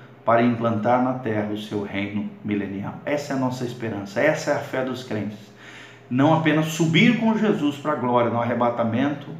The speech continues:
ou se estiver, se você estiver morto, no, na ressurreição dos mortos, ser ressuscitado com ele em glória, nesse dia glorioso do arrebatamento, da ressurreição dos santos,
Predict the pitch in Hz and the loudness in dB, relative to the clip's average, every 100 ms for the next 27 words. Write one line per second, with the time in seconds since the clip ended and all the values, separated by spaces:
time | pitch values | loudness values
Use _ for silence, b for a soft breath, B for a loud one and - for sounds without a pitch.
0 | - 123 120 120 - 107 107 104 110 110 | -10 -4 -4 -4 -10 -6 -2 0 0 -2
1 | - - - 110 107 110 113 123 127 131 | -8 -18 -12 -10 -6 -6 -4 -2 -2 0
2 | 143 139 131 131 131 B B B B 113 | -2 -2 -4 -2 -2 B B B B -4
3 | - 196 - - 196 175 160 - 165 160 | 4 6 6 4 0 2 0 -2 -2 0
4 | 139 107 110 113 113 - - - 107 104 | -2 -2 -2 0 -2 -6 -14 -10 -8 0
5 | 156 165 - - 131 - 120 123 120 117 | 0 0 -6 -10 -6 0 0 0 -4 -4
6 | 113 113 104 110 110 107 107 B B B | 0 2 2 2 0 -4 -8 B B B
7 | 117 113 117 113 135 123 131 117 120 120 | -4 -2 -2 2 4 4 2 4 4 4
8 | 107 107 107 104 107 - 104 107 110 104 | 2 0 -2 0 0 0 -2 0 -2 -4
9 | 107 107 104 104 101 104 107 107 107 - | -4 -4 -6 -6 -6 -6 -6 -4 -6 -8
10 | 85 - - - | -12 -14 -16 -20